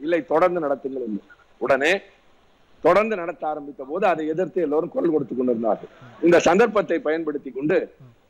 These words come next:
உடனே மசோதாவை நிறைவேற்ற அவையினுடைய துணைத் தலைவர் முயன்றார்.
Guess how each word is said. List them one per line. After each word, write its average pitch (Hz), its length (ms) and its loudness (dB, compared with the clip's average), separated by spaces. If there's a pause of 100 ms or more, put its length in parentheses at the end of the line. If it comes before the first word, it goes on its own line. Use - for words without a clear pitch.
(160)
உடனே 185 320 2
மசோதாவை 175 600 -4
நிறைவேற்ற 151 680 -4 (340)
அவையினுடைய 151 480 0
துணைத் 143 280 -6
தலைவர் 131 280 2
முயன்றார். 120 400 -4